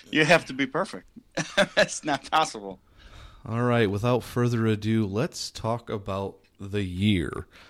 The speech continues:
Speaker 2: and
Speaker 1: Mm-hmm.
Speaker 2: what was good and what was bad and what we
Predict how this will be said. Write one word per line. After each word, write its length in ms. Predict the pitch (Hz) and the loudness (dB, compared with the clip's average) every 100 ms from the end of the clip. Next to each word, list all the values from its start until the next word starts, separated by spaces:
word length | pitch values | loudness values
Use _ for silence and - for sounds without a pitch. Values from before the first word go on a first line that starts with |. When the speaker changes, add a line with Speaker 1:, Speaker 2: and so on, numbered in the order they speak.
| _ | _
Speaker 2:
and 340 | - 98 90 92 | -8 -4 -4 -2
Speaker 1:
Mm-hmm. 240 | 117 - | -2 -2
Speaker 2:
what 680 | 98 104 135 - - - - - _ _ _ _ _ - | 0 4 6 6 4 -8 -8 -14 _ _ _ _ _ -8
was 220 | 107 95 | -2 -2
good 320 | 101 123 143 | 4 8 8
and 100 | 143 101 | 8 4
what 140 | 107 | 2
was 120 | - - | 0 0
bad 540 | 98 110 120 123 117 | 6 8 10 10 8
and 200 | - 87 | 6 4
what 220 | 107 | 4
we 60 | - | 4